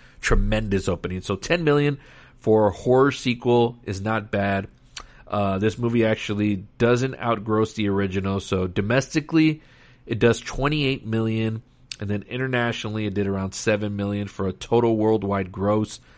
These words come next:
of thirty-five million. So in terms of growing the franchise, this movie actually doesn't do it numbers-wise. But as I mentioned, the Chucky movies go on forever and ever.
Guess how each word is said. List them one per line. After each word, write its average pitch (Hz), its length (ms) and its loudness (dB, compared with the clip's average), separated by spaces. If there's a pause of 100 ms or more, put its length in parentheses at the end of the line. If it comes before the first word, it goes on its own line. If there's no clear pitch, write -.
(160)
of 92 100 -4
thirty-five 98 720 -2
million. 90 400 -8
So 90 340 -6 (640)
in 110 140 -8
terms 117 400 0
of 98 180 -2
growing 107 440 0
the 113 60 -2
franchise, 107 800 0
this 101 140 -6
movie 98 320 -2
actually 98 320 -6
doesn't 104 400 -2
do 110 160 2
it - 120 -4
numbers-wise. 113 840 0 (420)
But 104 100 2
as 107 140 4
I 101 80 2
mentioned, 101 440 -2
the 92 60 -2
Chucky 104 420 0
movies 92 560 -4
go 95 220 -2
on 92 140 -4
forever 104 420 0
and 107 100 -2
ever. 98 420 -2